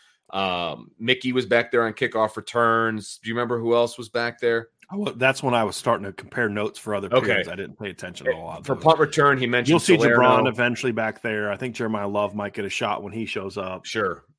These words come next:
Speaker 1: He,
Speaker 2: But,
Speaker 1: he,
Speaker 2: yeah.
Speaker 1: he mentioned Salerno. He mentioned, um, uh, Chris Tyree, I mean, he mentioned a third one, too, for punt returns, but that was,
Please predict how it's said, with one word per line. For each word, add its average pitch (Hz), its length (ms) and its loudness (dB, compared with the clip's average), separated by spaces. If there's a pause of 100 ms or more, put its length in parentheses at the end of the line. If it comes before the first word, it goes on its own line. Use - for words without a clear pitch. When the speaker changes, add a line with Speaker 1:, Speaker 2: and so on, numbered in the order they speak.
(140)
Speaker 1:
He, 120 140 -6
Speaker 2:
But, - 80 -10
Speaker 1:
he, 120 120 -4
Speaker 2:
yeah. 139 180 -2
Speaker 1:
he 135 160 -6
mentioned 127 380 -2
Salerno. 123 600 -2
He 107 120 -6
mentioned, 101 680 -8
um, 87 520 -8 (640)
uh, - 80 -16
Chris 127 240 -2
Tyree, 110 460 0
I 101 60 0
mean, 101 140 -6
he 113 80 -4
mentioned 151 340 -2
a - 60 0
third 120 300 0
one, 104 240 -4
too, 107 260 -4
for 90 120 -8
punt 98 240 -6
returns, 80 460 -10
but 85 180 -8
that 101 200 -2
was, 95 260 -8